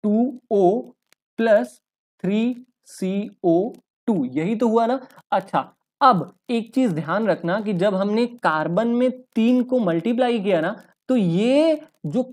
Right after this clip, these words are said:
कार्बन अकेला नहीं है, ये सीओ टू यानी कार्बन डाइऑक्साइड साथ में है, तो भाई ऑक्सीजन में भी थ्री मल्टीप्लाई होगा, जिससे ऑक्सीजन टू multiply by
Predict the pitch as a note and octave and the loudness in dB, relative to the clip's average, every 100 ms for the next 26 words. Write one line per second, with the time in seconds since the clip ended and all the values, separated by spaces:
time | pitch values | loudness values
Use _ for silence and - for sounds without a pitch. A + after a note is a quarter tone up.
0 | - F3+ F3+ G3 C4 A3 A#3 B3 C#4 D#4 | -4 -2 -2 -2 -2 -2 -2 0 2 4
1 | C4+ F3 D3+ G#3 A#3+ - B3 A#3+ B3 A#3 | 2 2 0 -2 -4 -4 0 0 0 0
2 | C#4 C4 B3+ B3+ G3 F#3+ A3+ A3+ A3+ A3+ | 0 0 -2 -2 -4 -4 -4 -4 -6 -6
3 | B3 B3 - A#3+ A#3+ G#3+ E3+ C#3 - _ | -6 -6 -6 -8 -8 -6 -6 -6 -10 _
4 | - F3 A3 - E3+ E3+ - A#3+ B3 E4+ | -6 -2 -2 -2 -4 -6 -4 0 2 2
5 | F4 C#4+ C#4 A#3+ B3 G#3 F#3+ G3 F3+ E3+ | 2 2 0 0 0 0 -2 -4 -2 0
6 | E3+ D#3 F3 F#3+ D3+ E3+ - C4 G3 C4 | 0 0 -2 -2 -4 -6 -2 0 0 -2
7 | - _ - D#3+ D3+ - B3 B3 F3 G#3+ | -8 _ -4 -2 -4 -6 0 2 2 0
8 | C4 - _ _ _ - B3 C4+ G#3 G3 | -2 -8 _ _ _ 0 4 4 4 0
9 | G#3+ F3+ G3+ G3 F3+ | -2 -2 0 0 0